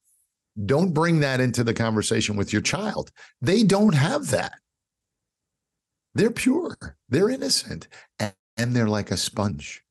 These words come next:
So start early talking to them about their bodies and sexuality and what it means in God's eyes, what God's plan for sexuality is for their life, and have that conversation regularly.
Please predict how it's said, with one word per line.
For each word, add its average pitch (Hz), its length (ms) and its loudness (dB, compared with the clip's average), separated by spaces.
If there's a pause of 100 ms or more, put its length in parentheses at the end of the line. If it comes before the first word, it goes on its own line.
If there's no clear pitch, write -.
(680)
So - 180 0
start 127 540 -2
early 123 360 2
talking 80 420 -4
to - 120 -6
them 78 80 -2
about 80 300 -2
their 85 160 0
bodies 82 640 0
and 85 120 -4
sexuality 76 920 -2 (260)
and 95 180 0
what 98 160 4
it 95 200 -2
means 87 680 2 (380)
in 87 240 0
God's 101 460 0
eyes, - 500 -6 (560)
what - 300 0
God's 117 400 2
plan 76 540 -2 (320)
for 92 120 0
sexuality 80 720 0
is 80 180 -2
for - 220 -4
their 73 200 0
life, - 360 -10 (500)
and 135 120 0
have 143 300 2
that 151 200 0
conversation 123 880 0
regularly. 113 800 0